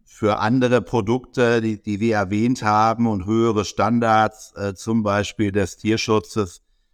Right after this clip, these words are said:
da wird's sicherlich, ähm, höhere Kosten geben,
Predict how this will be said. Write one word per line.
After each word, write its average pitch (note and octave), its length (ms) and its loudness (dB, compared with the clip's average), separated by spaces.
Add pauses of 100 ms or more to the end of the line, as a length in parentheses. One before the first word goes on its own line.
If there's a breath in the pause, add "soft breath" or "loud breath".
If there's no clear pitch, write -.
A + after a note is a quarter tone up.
(480)
da G2 320 2
wird's A2 420 -2
sicherlich, B2 920 -2
ähm, A#2+ 500 -2
höhere A#2+ 400 0
Kosten B2+ 500 -2
geben, C3 580 0